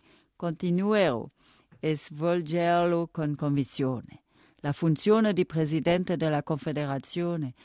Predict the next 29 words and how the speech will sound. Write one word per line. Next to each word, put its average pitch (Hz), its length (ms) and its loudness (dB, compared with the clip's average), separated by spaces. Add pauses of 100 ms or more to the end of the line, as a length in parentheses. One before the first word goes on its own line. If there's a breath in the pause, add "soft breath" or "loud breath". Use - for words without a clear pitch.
(260 soft breath)
è 156 140 -6
però 170 340 2
un'occasione 170 760 0
privilegiata 156 920 -6
di 151 180 -10
dialogare 156 760 0
con 147 220 0
tutti 151 320 -4
voi, 127 380 -8 (440 soft breath)
di 160 200 -4
raccogliere 175 800 2
le 180 100 2
vostre 170 420 0
preoccupazioni 165 1200 0
e 156 140 -2
le 147 60 -4
vostre 143 400 -4
esperienze 143 760 -4 (380 loud breath)
e 143 120 -4
di 147 120 -4
portarle 151 580 2
in 147 140 0
Consiglio 143 640 -2
federale. 131 760 -8 (520 soft breath)
È 165 140 -2
un 185 220 4
ruolo 185 480 4
di 165 140 -2
mediatrice 160 1040 -6